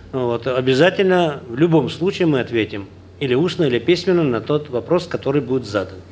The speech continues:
И я не смогу экспромтом сегодня ответить. А так я вообще-то люблю отвечать на вопросы экспромтом. Подготовка, она как-то, откровенно говоря, затянет. Я только одного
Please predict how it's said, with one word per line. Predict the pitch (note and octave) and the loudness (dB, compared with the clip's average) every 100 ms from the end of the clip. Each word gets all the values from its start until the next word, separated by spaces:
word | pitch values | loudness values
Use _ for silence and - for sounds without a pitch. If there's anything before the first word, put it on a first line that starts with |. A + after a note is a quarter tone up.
| - - | -8 0
И | D3+ | 4
я | E3 | 4
не | D#3+ | 2
смогу | - D#3+ F3 F3+ - - - - | 0 2 2 2 -2 -16 -20 -12
экспромтом | D#3+ C#3 - G3 G3+ D#3 - | -8 -6 2 2 2 -2 -4
сегодня | C3 D3+ C#3+ C3 | 0 0 0 -4
ответить. | A#2 G2 - | -6 -16 -12
А | - | -2
так | A#3 A#3 F3+ | 0 2 2
я | C#3+ | 0
вообще-то | C3+ A3 A3 D#3+ | 0 0 0 0
люблю | C#3 C#3 E3+ D3+ C3+ | 0 2 2 2 -2
отвечать | C#3 - - D3+ D3+ | -10 -8 -2 -2 0
на | C3 | -2
вопросы | B2+ C#3+ C#3+ C3+ A2 - | 0 -2 -2 -4 -6 -6
экспромтом. | C#3 - A#2 G#2+ F#2 G2+ - | -6 -4 -2 -2 -4 -10 -4
Подготовка, | C#3+ E3+ A3+ G3+ - A#2 - - - - - - - | 2 2 4 2 2 -2 -4 -18 -20 -20 -20 -20 -12
она | C#3+ D3 A#2 | -6 -4 -2
как-то, | B2+ - B2 A#2 G#2+ G#2 - - - - - - - - - - - - - - - - C3+ | -4 -2 -2 0 -4 -10 -16 -20 -20 -20 -20 -20 -20 -20 -20 -20 -20 -20 -20 -20 -20 -12 -8
откровенно | - D3 D#3 D3+ | 2 4 6 4
говоря, | C#3+ C#3+ | 2 2
затянет. | C3+ C3+ G#2+ G2+ | 2 0 -2 0
Я | D3 | 2
только | F#3 G#3 G#3 | 4 2 2
одного | F#3 F#3+ C#3 G#2 | 4 4 2 0